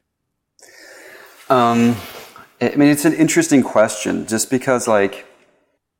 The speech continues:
as it gained popularity, I'd get more and more interviews, and some of them were just, like, buried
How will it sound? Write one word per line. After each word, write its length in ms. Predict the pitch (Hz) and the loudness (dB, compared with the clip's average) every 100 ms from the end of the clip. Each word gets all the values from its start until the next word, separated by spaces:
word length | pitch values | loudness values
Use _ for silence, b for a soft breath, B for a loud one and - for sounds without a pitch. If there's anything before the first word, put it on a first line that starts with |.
| _ _ - _ | _ _ -20 _
as 240 | 113 117 | 0 0
it 100 | 127 | 0
gained 300 | 107 110 107 | 0 2 0
popularity, 800 | - 95 107 95 92 95 98 98 | 2 2 2 0 2 2 4 4
I'd 160 | 92 90 | 2 0
get 160 | 95 | -4
more 200 | 95 92 92 | -2 0 0
and 80 | 95 | 2
more 200 | 92 92 | 2 0
interviews, 600 | 95 101 87 85 82 85 | -4 -6 -8 -8 -10 -10
and 100 | 87 | -10
some 220 | - 95 | -4 -4
of 100 | 90 | -2
them 140 | 92 | -2
were 140 | 92 92 | -2 -4
just, 140 | 85 | -4
like, 200 | 95 85 | -8 -8
buried 540 | 85 90 95 92 90 | -4 0 0 0 -2